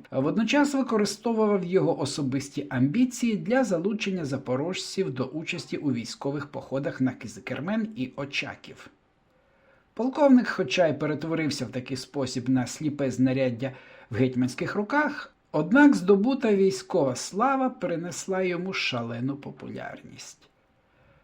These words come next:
Але з часом гетьман відчув у Палієві конкурента, сваволя котрого дедалі зростала,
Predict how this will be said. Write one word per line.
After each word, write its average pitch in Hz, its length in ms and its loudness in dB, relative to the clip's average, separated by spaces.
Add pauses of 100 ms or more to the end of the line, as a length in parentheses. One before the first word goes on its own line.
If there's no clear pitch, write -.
(180)
Але 123 220 -2
з 127 140 -6
часом 190 540 2
гетьман 151 440 -2
відчув 151 680 -4
у 160 80 -6
Палієві 127 640 -2
конкурента, 110 1040 -8
сваволя 117 640 -6
котрого 180 440 0
дедалі 185 460 4
зростала, 147 720 -2